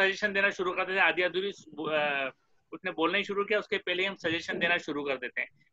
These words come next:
तो इसलिए भी कई दफे वो, अ, अपनी sharing धीरे धीरे बंद कर देता है कि मेरी बात तो सुनने वाले हैं नहीं, उल्टा मुझे ही blame करने वाले हैं और चार ओर मुझे सजेशन मिल जाएंगे। तो वो, अ, धीरे धीरे वापस, अम, अपने ही में आत्म केंद्रित होने लगता है और धीरे धीरे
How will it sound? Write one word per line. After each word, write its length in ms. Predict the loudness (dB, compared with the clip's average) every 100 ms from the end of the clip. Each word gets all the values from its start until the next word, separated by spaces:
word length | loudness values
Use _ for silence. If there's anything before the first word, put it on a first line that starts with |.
| 2
तो 60 |
इसलिए 380 | 2 2 4 6
भी 200 | 6 2
कई 220 | 2 2
दफे 240 | 4 4 2
वो, 440 | 2 2 2 0 _ _ -2
अ, 360 | 4 4 4 0
अपनी 260 | -2 -2 0
sharing 380 | 4 4 4
धीरे 180 | 0 0
धीरे 160 | 0 2
बंद 240 | 0 0
कर 120 | 0
देता 200 | 2 2
है 60 | 0
कि 280 | 0 -2 -2
मेरी 200 | -4 -2
बात 200 | 0 -2
तो 80 | -4
सुनने 300 | -8 -4 0
वाले 260 | 2 2 2
हैं 140 | 0
नहीं, 160 | -4 -8 _ _ -8
उल्टा 220 | -4 0
मुझे 200 | 0 2
ही 80 | 0
blame 260 | 2 0 0
करने 260 | -2 -2
वाले 200 | -2 0
हैं 80 | 0
और 80 | 0
चार 260 | 2 2 4
ओर 300 | 0 0 -2
मुझे 420 | -4 -6 -6 -4
सजेशन 440 | -4 -4 -4 -6
मिल 240 | -4 -2 0
जाएंगे। 300 | -2 -2 -6 -6 _ _ _ -4
तो 100 | 0
वो, 440 | 4 6 6 4
अ, 340 | 0 -6 -12 -12
धीरे 320 | -4 0 2
धीरे 180 | 4 4
वापस, 460 | 4 2 -2 -2
अम, 380 | -2 0 -2 -4 -6 -6
अपने 240 | -4 -4
ही 100 | -4
में 520 | 0 2 4 4 0 -4 _ _ _ 0
आत्म 260 | 0 2 -2
केंद्रित 320 | -2 0 -2
होने 180 | -4 -2
लगता 260 | -2 0 -2
है 60 |
और 60 | 0
धीरे 200 | -2 -2
धीरे 300 | -2 -2